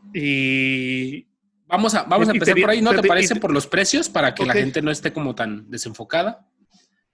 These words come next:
Speaker 1: Ok.
Speaker 2: Acá en, en Guadalajara, el, el precio del camión en este momento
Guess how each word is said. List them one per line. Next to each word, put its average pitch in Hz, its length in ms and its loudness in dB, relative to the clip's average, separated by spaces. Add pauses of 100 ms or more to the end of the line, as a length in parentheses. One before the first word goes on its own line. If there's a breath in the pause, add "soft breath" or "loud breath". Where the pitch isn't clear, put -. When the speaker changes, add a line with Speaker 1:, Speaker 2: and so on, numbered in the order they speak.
(180)
Speaker 1:
Ok. 131 120 -10
Speaker 2:
Acá 131 340 0
en, 139 220 2
en 120 240 -4
Guadalajara, 139 720 -2
el, 117 260 -6
el 107 140 -10
precio 131 340 -4
del 117 160 -6
camión 123 380 -8
en 147 100 -6
este 139 180 -10
momento 143 540 -8